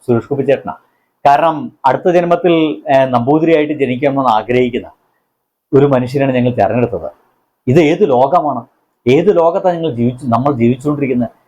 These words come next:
ഇക്കാലത്ത് ഇങ്ങനെയൊക്കെ ചിന്തിക്കുന്ന ആൾക്കാരുണ്ടോ? സുരേഷ് ഗോപിയെ പോലൊക്കെ ചിന്തിക്കുന്ന ആൾക്കാരുണ്ടല്ലോ. ഞങ്ങൾ തൃശ്ശൂർക്കാർക്ക് ഒരു വലിയ തെറ്റ് പറ്റിയെന്ന് വേടൻ പറഞ്ഞു.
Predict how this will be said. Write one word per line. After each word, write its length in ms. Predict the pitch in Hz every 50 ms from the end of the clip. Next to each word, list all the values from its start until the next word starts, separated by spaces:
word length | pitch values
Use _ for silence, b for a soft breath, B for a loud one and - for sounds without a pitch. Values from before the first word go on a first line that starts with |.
| _ _ -
ഇക്കാലത്ത് 460 | 131 - - 208 180 180 196 202 202
ഇങ്ങനെയൊക്കെ 320 | 170 160 170 185 196 196
ചിന്തിക്കുന്ന 420 | 180 143 151 147 151 151 180 165 147
ആൾക്കാരുണ്ടോ? 640 | 131 135 139 - 180 170 151 151 147 127 104 - _ _
സുരേഷ് 260 | - 127 120 123 123
ഗോപിയെ 260 | - 160 160 160 170 160
പോലൊക്കെ 320 | - 170 156 160 147 143
ചിന്തിക്കുന്ന 440 | - 131 117 123 135 - 156 143 131
ആൾക്കാരുണ്ടല്ലോ. 680 | 123 127 127 151 151 143 131 127 131 120 92 - _ _ _ _ _ - 147
ഞങ്ങൾ 240 | 165 196 233 262
തൃശ്ശൂർക്കാർക്ക് 720 | 247 - 180 160 156 - 220 220 208 190 190 156 143 - 143
ഒരു 320 | 117 104 110 123 143 196
വലിയ 260 | 170 135 123 135 175
തെറ്റ് 300 | 151 139 123 127 - 170
പറ്റിയെന്ന് 480 | 151 151 151 175 190 202 214 220 165 127 - - _ _ - 196 220
വേടൻ 260 | 240 262 277 277 233
പറഞ്ഞു. 400 | 208 214 233 262 254 226 143 -